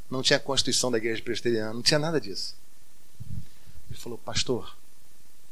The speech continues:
eu não quero te pedir nada, não. O senhor pode orar por mim?" Eu já tava chorando.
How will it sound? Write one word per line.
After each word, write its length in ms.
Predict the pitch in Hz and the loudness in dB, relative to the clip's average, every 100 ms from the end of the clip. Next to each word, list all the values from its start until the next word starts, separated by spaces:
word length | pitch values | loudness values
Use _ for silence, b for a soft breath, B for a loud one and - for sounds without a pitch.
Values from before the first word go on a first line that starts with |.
| - - - | -6 -6 -6
eu 80 | 139 | -4
não 60 | 135 | -4
quero 200 | 117 110 | -2 0
te 100 | - | 2
pedir 220 | 113 95 | 2 0
nada, 240 | 98 95 | -2 -4
não. 220 | 98 98 87 - - b b b b b b | -4 -4 -4 -6 -6 b b b b b b
O 40 | - | 0
senhor 180 | - | 0
pode 240 | 107 110 101 | 4 4 4
orar 160 | 98 | 0
por 220 | - 101 101 | 0 0 0
mim?" 180 | 117 - - - - - - - - - - - - - - - - - - - - - - - - - - - - - - - - - - - - - - - - - - - - - - - - - 143 | -4 -4 -6 -6 -6 -6 -4 -4 -4 -6 -6 -6 -6 -6 -6 -6 -6 -6 -6 -6 -6 -6 -4 -4 -4 -6 -6 -6 -6 -6 -4 0 0 0 -4 -8 -6 -6 -6 -6 -6 -6 -6 -6 -6 -6 -6 -6 -6 -4 -2
Eu 60 | |
já 60 | 127 | 0
tava 200 | 131 120 | 0 2
chorando. 640 | - 113 120 143 131 107 | 2 4 4 4 2 -2